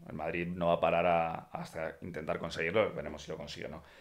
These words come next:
Otro motivo por el que creo que sale esa información, creo que es una información también interesada,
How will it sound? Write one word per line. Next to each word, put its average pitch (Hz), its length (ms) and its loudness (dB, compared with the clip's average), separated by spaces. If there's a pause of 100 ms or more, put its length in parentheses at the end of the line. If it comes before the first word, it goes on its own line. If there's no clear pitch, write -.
(240)
Otro 117 220 2
motivo 117 280 10
por 107 120 10
el 98 60 8
que 95 100 6
creo 95 120 8
que 92 120 6
sale 92 180 4
esa 90 120 -2
información, 87 520 0
creo 92 140 2
que - 20 2
es 85 60 -4
una 90 80 -2
información 87 420 -4
también 87 240 -2
interesada, 90 640 0